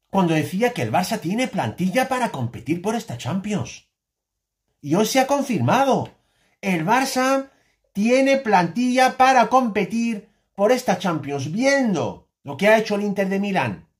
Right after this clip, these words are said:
la pasada temporada en la Champions League, este Barça puede llegar a la final perfectamente.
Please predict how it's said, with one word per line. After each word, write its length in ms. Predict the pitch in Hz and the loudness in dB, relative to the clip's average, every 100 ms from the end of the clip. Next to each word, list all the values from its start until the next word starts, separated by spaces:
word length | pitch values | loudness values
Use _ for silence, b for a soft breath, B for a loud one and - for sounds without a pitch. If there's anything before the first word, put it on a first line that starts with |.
| _ _ _ _ | _ _ _ _
la 100 | 117 | -10
pasada 380 | 123 123 180 180 | -8 -4 -2 -2
temporada 460 | 180 175 170 127 | -2 -2 -2 -2
en 60 | 107 | -4
la 60 | 107 | -6
Champions 420 | 190 160 127 139 | -6 -6 -8 -6
League, 280 | 226 - _ _ _ _ _ _ | -8 -10 _ _ _ _ _ _
este 320 | 185 190 113 | -8 -6 -4
Barça 380 | 123 175 220 247 _ _ _ _ _ | -4 -4 -6 -10 _ _ _ _ _
puede 280 | - 190 185 | -2 0 0
llegar 260 | 175 123 110 | -2 -2 -4
a 80 | 107 | -6
la 80 | |
final 500 | 107 123 151 214 220 _ _ _ | -6 -2 0 -2 -4 _ _ _
perfectamente. 960 | 117 101 170 170 151 95 101 - - | -10 -8 -8 -8 -10 -10 -12 -18 -20